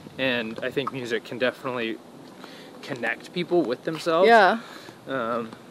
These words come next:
Speaker 1: so
Speaker 2: But
Speaker 1: I'd love to try to experiment with that, and then just kind of more lighthearted. <laughs>
Speaker 2: Mm-hmm.
Speaker 1: Honestly, I wanna
Speaker 2: Yeah.
Speaker 1: kinda have, like, yeah, I don't know. I don't know how to mix it.
Speaker 2: Did something, like, recently inspire you to, like, show more of that self, like, love and stuff?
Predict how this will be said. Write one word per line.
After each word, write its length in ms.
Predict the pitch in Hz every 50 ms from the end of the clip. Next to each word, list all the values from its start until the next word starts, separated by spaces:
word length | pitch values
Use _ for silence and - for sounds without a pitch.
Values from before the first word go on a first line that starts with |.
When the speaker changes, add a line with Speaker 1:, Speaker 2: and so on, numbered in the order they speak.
| - - -
Speaker 1:
so 140 | - - 160
Speaker 2:
But 80 | 165
Speaker 1:
I'd 60 | 156
love 200 | 147 151 156 147
to 80 | 139 139
try 180 | - 143 135 123
to 80 | 120
experiment 440 | 110 - - - 131 123 123 117 107
with 60 | 107 113
that, 220 | 113 113 113 120
and 80 | - 147
then 100 | 170 185
just 180 | 190 185 - -
kind 180 | - 208 214
of 160 | 208 175 135
more 220 | 135 143 147 156 143
lighthearted. 680 | 110 120 120 113 - - 117 110 104 107 107 98 - -
<laughs> 40 | - - - - - -
Speaker 2:
Mm-hmm. 320 | 226 220 220 226 214 190 180
Speaker 1:
Honestly, 600 | 165 - 233 185 170 151 147 143 123 147 151 147
I 40 | 135
wanna 240 | 139 151 143 131 120 - -
Speaker 2:
Yeah. 360 | 190 196 202 196 170 180 214 208 - - - - - - - - - -
Speaker 1:
kinda 220 | - 147 139 127
have, 220 | 113 131 123 120 113 - -
like, 260 | - 113 110 - - 107 - - - - - - - - - - - - -
yeah, 200 | - 139 131 117
I 20 | 123
don't 160 | 143 151 139
know. 140 | 127 107 95 - -
I 60 | 123
don't 100 | 151 165
know 80 | 170 165
how 100 | 156 165
to 60 | 139
mix 320 | 127 131 120 110 - - -
it. 80 | 95 - - - - - - - -
Speaker 2:
Did 120 | 240 208
something, 440 | - - 254 254 247 - 294 285 262
like, 240 | 233 220 - - -
recently 500 | 175 180 185 190 - 220 185 156 185 185
inspire 440 | 180 175 185 - - - 160 156 175
you 120 | 165 175 190
to, 180 | - - 202
like, 240 | 170 165 165 160 -
show 400 | - - - 180 175 175 175 175
more 320 | 175 175 165 156 160 175 165
of 60 | 156
that 200 | 170 160 165 -
self, 300 | - 180 185 185 - 180
like, 180 | 160 143 -
love 400 | 160 165 170 156 160 156 156 123
and 140 | 175 175 180
stuff? 520 | - - 185 202 220 220 - - - -